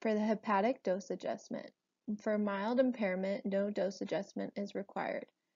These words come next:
For moderate impairment, such as child Pugh class B, initially two point five milligrams oral tablet Bystolic once daily should be given, and then if the initial response is inadequate, then they may increase the dose,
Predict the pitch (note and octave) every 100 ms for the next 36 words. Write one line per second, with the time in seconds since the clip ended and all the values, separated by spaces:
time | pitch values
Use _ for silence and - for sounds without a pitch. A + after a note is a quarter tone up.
0 | _ - G#3 G3 G#3+ B3 G3 - F#3+ -
1 | F#3+ G3 G3 G#3+ - - G3+ G3+ F#3+ G3
2 | - G#3 G3 G3 - A3 G#3 - F#3 G3
3 | - A3 A3 G3 G3 _ _ _ G#3 G#3
4 | G3+ G#3 A#3+ A#3+ A#3+ - G#3+ A#3+ B3 -
5 | G3 F#3+ G3 - - - - - G#3+ G#3
6 | G3+ - G3+ F#3+ G#3 - - G3+ G3+ G#3+
7 | A3 - F#3+ - G#3 - G3+ G#3 F#3+ F3+
8 | F#3+ G3 F#3 F#3 G#3 - - F3+ E3+ G3+
9 | G#3+ _ - - G3 A3+ A3 F3 F3 F#3
10 | G#3 - G3+ F#3+ F#3+ - G3 G3 G#3 G3+
11 | G3+ - F#3+ G#3+ G#3 - F#3+ G3 - -
12 | G3+ G3 G3 G3+ F#3+ G3 - G3 G3 G3+
13 | G3+ G3 G3 G3 G3+ G3 - G#3 - G3+
14 | - - - -